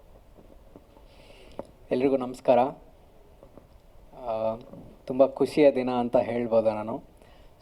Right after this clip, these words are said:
So, ಆ, first of all, ನಾನು ನವೀನ್ ರೆಡ್ಡಿ ಸರ್ಗೆ, ಆನಂದ್ ಸರ್ಗೆ ತುಂಬ ಥ್ಯಾಂಕ್ಸ್ ಹೇಳೋಕ್ಕೆ ಇಷ್ಟಪಡ್ತೀನಿ. So, ಯಾಕಂದರೆ ಅವರು ಮುಂಚೆಯಿಂದನೂ ನನಗೆ ಸಪೋರ್ಟ್ ಮಾಡ್ತಾ ಬಂದಿದ್ದಾರೆ. So, ನವೀನ್ ಸರು ನನಗೆ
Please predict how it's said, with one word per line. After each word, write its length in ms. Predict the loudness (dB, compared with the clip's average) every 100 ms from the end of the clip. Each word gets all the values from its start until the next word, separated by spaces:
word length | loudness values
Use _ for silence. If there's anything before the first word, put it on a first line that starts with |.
| -12
So, 80 | -6 -2 -2 -4 -8 -16 -18 -10
ಆ, 440 | -2 0 0 -2 -8 -16 -20 -20 -14
first 180 | -10 -10
of 200 | 2 2
all, 160 | 2 -8
ನಾನು 500 | -12 -8 -6 -6 -10 -12 -4
ನವೀನ್ 240 | -4 -2
ರೆಡ್ಡಿ 180 | -2 -2
ಸರ್ಗೆ, 580 | 0 0 0 -4 -6 -10
ಆನಂದ್ 280 | -6 -6
ಸರ್ಗೆ 360 | -4 -4 -4 -6 -8 -20 -20 -20 -20 -12
ತುಂಬ 180 | 0 0
ಥ್ಯಾಂಕ್ಸ್ 320 | 2 -4 -2
ಹೇಳೋಕ್ಕೆ 220 | -2 -2
ಇಷ್ಟಪಡ್ತೀನಿ. 580 | -2 -4 -2 -4 -4 -10 -12 -18 -20 -20 -20 -20 -14
So, 340 | -6 -6 -6 -10 -18 -14
ಯಾಕಂದರೆ 720 | -10 -6 0 2 2 0 -8 -20 -20 -12 -6
ಅವರು 160 | -4
ಮುಂಚೆಯಿಂದನೂ 640 | -2 -4 0 2 2 0 0
ನನಗೆ 280 | -2 -6
ಸಪೋರ್ಟ್ 300 | -4 0 0
ಮಾಡ್ತಾ 260 | 0 -2 0
ಬಂದಿದ್ದಾರೆ. 420 | 0 0 0 -2 -6 -14 -20 -20 -16
So, 120 | -10 -6
ನವೀನ್ 300 | -4 -4 -2
ಸರು 500 | -2 -2 -2 -6 -12
ನನಗೆ 440 | -10 -6 -2 -2